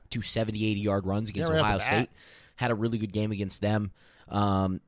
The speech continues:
Speaker 1: quick feet, fluid hips, really nice arsenal of moves, can get by defenders quickly by using lateral jukes and jump cuts. Um, when he wants to hit it, uh, and, you know, put his foot in the ground hard and get inside a D end, like,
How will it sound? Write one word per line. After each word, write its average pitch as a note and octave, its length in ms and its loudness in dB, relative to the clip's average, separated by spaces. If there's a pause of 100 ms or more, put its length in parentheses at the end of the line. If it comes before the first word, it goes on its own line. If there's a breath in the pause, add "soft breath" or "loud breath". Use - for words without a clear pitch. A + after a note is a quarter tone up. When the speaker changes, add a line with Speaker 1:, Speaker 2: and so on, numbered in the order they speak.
Speaker 1:
quick - 240 0
feet, F3 240 2
fluid D3+ 260 2
hips, - 480 2
really C3 240 0
nice B2 240 0
arsenal G#2+ 380 2
of G2 60 0
moves, G#2 320 2
can G#2 120 -8
get G2+ 140 -2
by G2+ 120 -2
defenders F2+ 380 -8
quickly G2+ 380 -6
by F#2 100 -4
using F2+ 340 -6
lateral F2 280 -4
jukes E2+ 320 -8
and E2 100 -10
jump G2+ 240 -2
cuts. - 380 -2 (400 soft breath)
Um, F2 500 -2 (200)
when F#2+ 140 -6
he G2+ 180 -6
wants G2+ 240 -4
to F#2 100 -4
hit A2 180 0
it, - 180 -2 (140)
uh, E2+ 460 -6
and, D#2+ 240 -10 (280)
you F2+ 80 -12
know, E2+ 200 -8 (100)
put G#2 160 -6
his F#2+ 140 -8
foot G#2+ 200 -4
in - 40 -14
the G2+ 80 -8
ground F#2 240 -4
hard G2+ 300 -4
and G2 80 -8
get F#2+ 140 -4
inside F#2+ 380 -4
a F2 80 -4
D F2+ 260 -4
end, F#2+ 280 -2
like, E2 180 -6